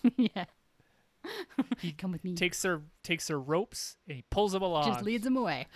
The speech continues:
Speaker 1: <laughs>
Speaker 2: Yep.
Speaker 1: You have no choice but to follow me. <laughs>
Speaker 2: Yep.
Speaker 1: Works every time. <laughs>
Speaker 2: <laughs> Yeah, that's right.
Speaker 1: <laughs> Uh,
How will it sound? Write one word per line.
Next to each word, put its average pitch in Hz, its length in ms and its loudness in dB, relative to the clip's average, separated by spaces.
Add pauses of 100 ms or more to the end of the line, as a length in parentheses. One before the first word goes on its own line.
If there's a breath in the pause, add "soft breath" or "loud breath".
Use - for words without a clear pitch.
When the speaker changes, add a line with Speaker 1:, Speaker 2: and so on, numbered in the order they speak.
(220 loud breath)
Speaker 1:
<laughs> - 260 -2
Speaker 2:
Yep. 220 280 8 (180 loud breath)
Speaker 1:
You 180 80 0
have 196 100 2
no 202 120 4
choice 214 260 2
but 247 120 -6
to 277 80 -2
follow 170 300 0
me. 160 220 -4 (300 loud breath)
<laughs> - 280 4
Speaker 2:
Yep. 233 200 8 (640 loud breath)
Speaker 1:
Works 208 280 0
every 196 260 -2
time. 160 380 -6 (100)
<laughs> - 0 - (140)
Speaker 2:
<laughs> - 400 4
Yeah, 156 460 2
that's 339 140 0
right. 254 340 4
Speaker 1:
<laughs> - 40 -8 (960 loud breath)
Uh, 202 220 -2